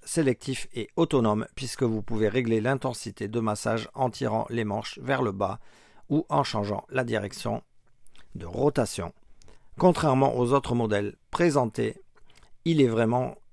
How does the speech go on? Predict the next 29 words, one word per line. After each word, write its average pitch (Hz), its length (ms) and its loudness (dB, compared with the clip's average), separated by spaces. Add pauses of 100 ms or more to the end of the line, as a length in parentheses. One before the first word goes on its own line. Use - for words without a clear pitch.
(600)
et 113 140 -4
réellement 117 600 4
silencieux. 127 800 -2 (180)
Un 123 120 -4
appareil 131 480 0 (500)
qui 151 340 -4 (100)
est 117 160 -8
fait 139 220 0
pour - 220 -6
se - 120 -6
détendre. 120 720 0 (340)
Le 113 120 -4
silence 139 420 0
est 113 60 -2
donc 117 200 0
un 113 80 0
point 131 180 -2 (120)
important, - 560 0 (340)
surtout - 340 -4
qu'un 110 160 2
masseur 113 480 -2
cervical 120 680 -2 (100)
se - 180 -6
situe 131 380 -8 (140)
très 156 240 -2
très - 200 -6
près 135 220 -6
des 117 180 -2
oreilles. 92 340 -6